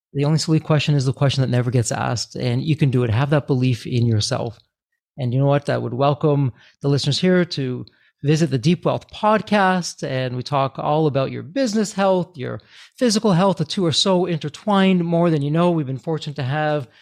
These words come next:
Doctor Ovadia on a, a number of times with that. Come to deep wealth dot com. And if you have a question,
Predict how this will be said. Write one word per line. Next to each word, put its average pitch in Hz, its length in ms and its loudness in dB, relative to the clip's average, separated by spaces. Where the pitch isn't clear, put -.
Doctor 127 360 -6
Ovadia 190 340 2
on 165 340 2
a, 131 200 -2
a 143 60 -4
number 165 220 -2
of 156 80 -6
times 165 260 -4
with 160 180 0
that. 147 360 -2
Come 139 120 -2
to 127 80 -2
deep 143 240 0
wealth 143 200 2
dot 139 200 -4
com. 185 340 4
And 175 60 4
if 165 80 -2
you 220 60 0
have 208 80 0
a 202 40 -4
question, 208 600 0